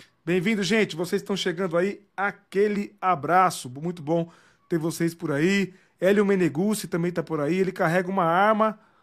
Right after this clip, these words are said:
<laughs> A Bíblia, é verdade, Hélio. Nesse caso aqui, ele carrega várias armas e não é a Bíblia, né, ô, ô Hélio? <laughs> É, a Liana, "Eu falo que sou cristã." É o jeito, é a saída, né, Liana? Boa.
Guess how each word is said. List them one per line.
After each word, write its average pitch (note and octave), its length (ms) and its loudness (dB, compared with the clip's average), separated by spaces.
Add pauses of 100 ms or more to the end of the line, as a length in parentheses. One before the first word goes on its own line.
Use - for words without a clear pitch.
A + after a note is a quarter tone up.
(120)
<laughs> - 1300 -8
A G3+ 140 4
Bíblia, E3 460 0
é D3 100 0
verdade, G3 880 0
Hélio. F3+ 300 -8 (260)
Nesse D#3+ 260 4
caso G#3+ 340 4
aqui, G3+ 200 -4
ele A#3+ 100 -6
carrega G#3 440 0
várias F#3+ 420 -4
armas A#3 360 -4
e D#4 80 2
não G#3 160 0 (100)
é - 40 -4
a - 80 0
Bíblia, E3+ 440 -4
né, G3 200 -2
ô, D#3 180 -4 (340)
ô G3+ 100 -2
Hélio? F3 260 2
<laughs> - 720 -10 (880)
É, D3+ 140 -4
a D#3 60 0
Liana, F#3 460 2
"Eu E3 140 -2
falo G3 280 0
que A3 80 -12
sou A3+ 240 -2
cristã." A3 520 -2
É E3+ 160 2
o C#4 80 2
jeito, G3+ 340 2
é D3 80 -2
a D#3+ 80 2
saída, F#3+ 540 -4
né, D#3+ 280 -2
Liana? C3 280 -6
Boa. C3+ 400 -2